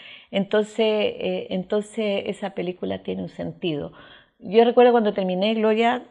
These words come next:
eh, como pocas veces, realmente pocas, se-, tuve la sensación de,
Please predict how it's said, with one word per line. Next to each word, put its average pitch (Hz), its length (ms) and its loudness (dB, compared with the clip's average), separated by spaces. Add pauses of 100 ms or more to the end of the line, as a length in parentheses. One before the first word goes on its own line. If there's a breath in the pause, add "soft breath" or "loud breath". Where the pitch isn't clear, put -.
(180)
eh, 180 560 -6 (1040)
como 214 240 2
pocas 226 300 0
veces, 262 560 -4 (160)
realmente 220 500 -2
pocas, 220 480 -6 (560 loud breath)
se-, - 200 -8
tuve 220 340 2
la 208 100 2
sensación 208 1300 -4
de, 190 760 -2